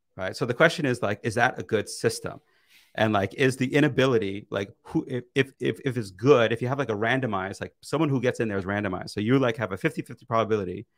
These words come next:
between yourself and Columbia House of, like, grandma getting a C D or whatever.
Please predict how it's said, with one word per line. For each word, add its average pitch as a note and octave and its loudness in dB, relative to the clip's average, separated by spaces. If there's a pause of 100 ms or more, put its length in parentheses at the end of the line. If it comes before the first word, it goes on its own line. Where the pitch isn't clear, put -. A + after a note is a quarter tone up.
(240)
between A#2 -2
yourself A#2 0 (420)
and G2 -6
Columbia A2+ 0
House G#2+ -4
of, G2 -2
like, F#2+ -4 (460)
grandma C#3+ 4
getting A2+ 2
a A2 2
C A2+ -6
D G2+ -6
or G#2+ -2
whatever. G#2+ 0